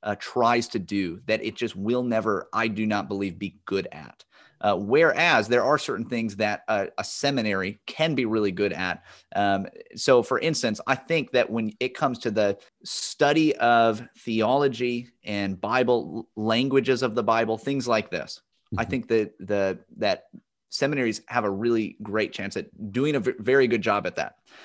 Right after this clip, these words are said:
Speaker 1: Uh, but I think maybe in part because there's been a significant disconnection between a lot of seminaries and,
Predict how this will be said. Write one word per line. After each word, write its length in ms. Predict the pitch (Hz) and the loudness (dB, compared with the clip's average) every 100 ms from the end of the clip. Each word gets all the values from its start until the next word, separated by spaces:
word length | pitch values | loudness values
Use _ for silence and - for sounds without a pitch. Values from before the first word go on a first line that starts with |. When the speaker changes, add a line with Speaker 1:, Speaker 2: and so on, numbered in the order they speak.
| - - - | -20 -18 0
Speaker 1:
Uh, 200 | 120 120 | 4 6
but 160 | 113 | 6
I 80 | 110 | 4
think 380 | 127 170 175 - | 2 0 -2 0
maybe 260 | 131 156 156 | 2 4 4
in 80 | |
part 260 | 107 131 127 | 2 2 2
because 360 | 127 - 120 120 | -2 0 2 2
there's 180 | 117 | 0
been 320 | 101 104 101 - | 0 -2 -2 -2
a 140 | 101 98 | -2 -2
significant 720 | - 95 101 - 101 90 - | -2 -2 -4 -4 -6 -6 -6
disconnection 600 | 107 - 98 92 - 92 | -8 -6 -6 -6 -6 -8
between 420 | 87 - 110 98 | -8 -6 -4 -4
a 100 | 95 | -4
lot 240 | 98 98 | -2 -2
of 80 | 92 | -2
seminaries 500 | - 104 95 92 92 | -4 -4 -2 -4 -6
and, 420 | - 120 107 104 | -4 0 0 -2